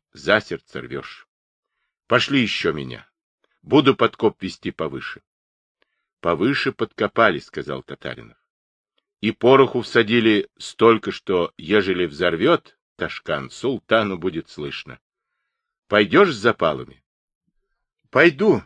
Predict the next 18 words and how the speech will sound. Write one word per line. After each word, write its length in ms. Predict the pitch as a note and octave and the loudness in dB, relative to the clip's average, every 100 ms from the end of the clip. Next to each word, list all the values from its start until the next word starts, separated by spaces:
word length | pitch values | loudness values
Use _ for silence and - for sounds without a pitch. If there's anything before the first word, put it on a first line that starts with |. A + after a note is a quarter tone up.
| - | -6
не 160 | F2+ | -2
убоюсь, 520 | B2+ B2+ D3+ C#3+ - | 2 4 2 2 -4
хоть 240 | - C#3+ D3+ | 2 2 2
сейчас. 640 | - C#3+ - C#2 - - _ _ _ _ _ _ _ _ _ - | -8 -6 -4 -6 -8 -20 _ _ _ _ _ _ _ _ _ 0
А 120 | A#2+ | 0
в 100 | - | 4
крепости 540 | F#3+ F3+ G2 - - | 2 2 0 -10 -14
прихода 500 | - G2+ - A#2+ F#2+ | -4 -4 2 4 4
от 120 | F#2 | 2
нас 240 | G2+ F#2 - | 2 -2 -2
не 120 | F2+ | -14
ждут?" 420 | C#2 C2 F#3+ _ _ _ _ _ _ _ _ _ _ _ _ _ | -10 -4 -4 _ _ _ _ _ _ _ _ _ _ _ _ _
"Нет, 520 | F#2 D3+ F3 - - _ _ _ _ - | -2 2 2 -2 -20 _ _ _ _ 2
турки 440 | D#3 G3+ - F3+ | 2 2 -2 -8
с 200 | D#3+ - | -8 -8
Царьграда 680 | - B2 G#2 F2 D3 F3+ G2+ | 0 0 0 2 2 2 -2
порох 400 | - D#2 C2 A#1+ | -4 -6 -6 -12
ждут". 420 | - - - _ | -18 -18 -20 _